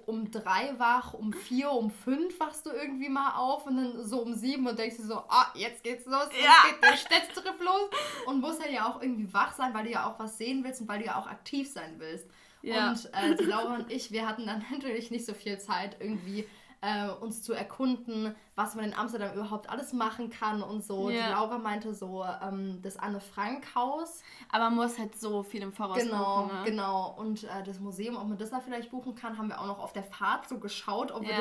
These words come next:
Speaker 1: das uns noch buchen können.
Speaker 2: Ja.
Speaker 1: Aber natürlich keine Chance. Das ist dann halt irgendwie Monate im Voraus oder sowas, muss man das buchen, damit man einen Platz bekommt.
Speaker 2: Genau.
Speaker 1: Und ich muss aber ganz ehrlich sagen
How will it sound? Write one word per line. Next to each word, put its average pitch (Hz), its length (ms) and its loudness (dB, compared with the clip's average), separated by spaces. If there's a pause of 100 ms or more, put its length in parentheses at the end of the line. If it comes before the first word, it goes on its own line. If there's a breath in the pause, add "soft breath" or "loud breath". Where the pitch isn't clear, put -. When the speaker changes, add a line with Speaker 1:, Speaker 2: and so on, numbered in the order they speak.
Speaker 1:
das 208 80 0
uns 214 120 -6
noch 214 140 -6
buchen 262 380 -4
können. 269 340 -4 (120)
Speaker 2:
Ja. 208 180 -8
Speaker 1:
Aber 208 100 0
natürlich 202 440 -6
keine 190 280 -6
Chance. 190 400 -8
Das 196 160 -14
ist - 120 -20
dann 190 140 -8
halt 190 140 -10
irgendwie 185 360 -10 (100)
Monate 190 640 -6
im 190 160 -12
Voraus 196 800 -8
oder 175 200 -12
sowas, 180 380 -10
muss 220 260 -4
man 196 140 -8
das 190 140 -10
buchen, 208 300 -10
damit 190 180 -8
man 180 120 -10
einen 180 80 -14
Platz - 280 -14
bekommt. 240 440 -6 (280 soft breath)
Speaker 2:
Genau. 214 440 0
Speaker 1:
Und 220 300 -2
ich 208 120 -8
muss 240 160 -4
aber 196 100 -2
ganz 185 180 -8
ehrlich 196 240 -6
sagen 190 440 -2